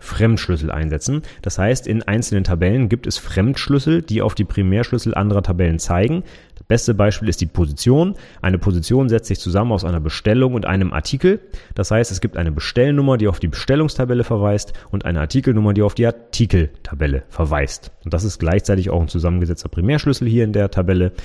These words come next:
Aber wichtig ist, dass durchaus mehrere Tabellen jetzt Fremdschlüssel auf andere Tabellen enthalten, um die Daten miteinander in Beziehung zu setzen, um sie zu verknüpfen.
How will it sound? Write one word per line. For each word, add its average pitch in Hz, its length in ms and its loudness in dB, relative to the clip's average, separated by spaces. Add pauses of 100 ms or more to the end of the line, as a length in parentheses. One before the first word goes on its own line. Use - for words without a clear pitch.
(200)
Aber 78 180 -2
wichtig 120 280 0
ist, 120 220 0 (280)
dass - 280 -2 (200)
durchaus 95 400 2
mehrere 123 580 2
Tabellen 101 460 2
jetzt 87 280 -2
Fremdschlüssel 147 1000 2
auf 101 220 0
andere 107 440 2
Tabellen 87 460 0
enthalten, 123 580 0
um 127 240 2
die 104 140 0
Daten 101 380 2
miteinander 101 580 0
in 101 160 4
Beziehung 151 540 2
zu 135 120 -4
setzen, 135 320 -2
um 117 160 2
sie 110 160 2
zu - 220 -2
verknüpfen. 127 1080 0